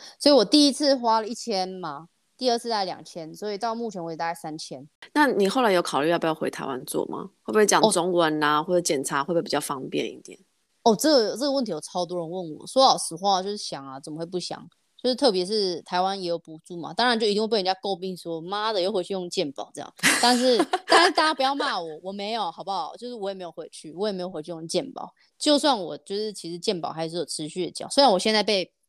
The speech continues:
Speaker 1: 被退保，但在那之前我还是有持续的缴。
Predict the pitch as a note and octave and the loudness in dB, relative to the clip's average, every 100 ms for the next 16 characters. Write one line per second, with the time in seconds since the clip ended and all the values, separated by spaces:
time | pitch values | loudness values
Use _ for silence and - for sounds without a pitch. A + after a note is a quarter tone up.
0 | _ G#3+ G3 C4 E3+ - C3+ D3+ _ _ | _ -6 -2 0 0 0 -8 -10 _ _
1 | - A#3 A3+ - _ _ _ - A3+ G#3+ | 0 2 0 -6 _ _ _ 0 2 0
2 | G3+ F#3 E3+ D3 D#3 F#3+ F3+ - F#3 - | -4 -10 -12 -12 -8 -4 -4 -4 -8 -4
3 | G#3 - - | -6 -4 -10